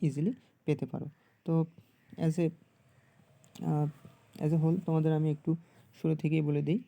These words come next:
এই সাবজেক্টগুলো খুবই ইম্প-, মানে গুরুত্বপূর্ণ এবং খুবই ডিমান্ডেবল। তো হচ্ছে তোমরা এরকম যারা, আহ, নতুন নতুন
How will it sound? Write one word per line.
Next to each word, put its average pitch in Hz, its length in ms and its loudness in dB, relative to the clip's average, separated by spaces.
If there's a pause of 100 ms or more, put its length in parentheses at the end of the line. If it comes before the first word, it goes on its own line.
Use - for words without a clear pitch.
(320)
এই 156 80 -2
সাবজেক্টগুলো 160 560 -2
খুবই 156 240 0
ইম্প-, 151 240 -2
মানে 147 320 -2
গুরুত্বপূর্ণ 156 580 0 (300)
এবং 151 220 0
খুবই 170 220 4
ডিমান্ডেবল। 151 500 2 (460)
তো 156 200 2 (500)
হচ্ছে 160 440 0 (340)
তোমরা 160 200 4
এরকম 160 320 2
যারা, 156 300 2
আহ, 151 460 -2
নতুন 156 340 2
নতুন 160 300 0